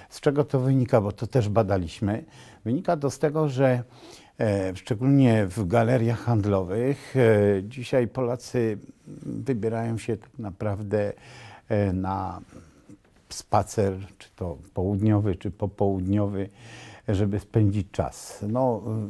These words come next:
y, tego nikt nie ukrywa, że, że, e, w polską tradycję, e, weszły takie, e, zasady i, e,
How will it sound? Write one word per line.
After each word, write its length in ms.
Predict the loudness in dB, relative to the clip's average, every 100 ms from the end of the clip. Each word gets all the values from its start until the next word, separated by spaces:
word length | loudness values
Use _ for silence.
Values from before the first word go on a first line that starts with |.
| -10 -12 -10 -10 -12 -12 -8
y, 40 |
tego 200 | -2 2
nikt 220 | 2 2
nie 140 | 0 -2
ukrywa, 480 | -2 0 2 0
że, 240 | -2 -4 -6
że, 180 | -6 -6
e, 40 | -6 -10 -12 -14 -14 -16
w 120 | -12
polską 500 | -6 -4 -6 -8 -8
tradycję, 720 | -4 -4 -4 -6 -6 -6 -6 -8 -20 -20 -20 -16 -6
e, 300 | -4 -4 -8
weszły 560 | -8 -4 -4 -6 -10
takie, 440 | -8 -10 -8 -6 -8 -12 -20 -20 -20 -20 -8
e, 340 | -4 -4 -6
zasady 640 | -6 -6 -6 -6 -4 -4 -4
i, 320 | -2 -2 -2 -4 -14 _ -8
e, 40 | -2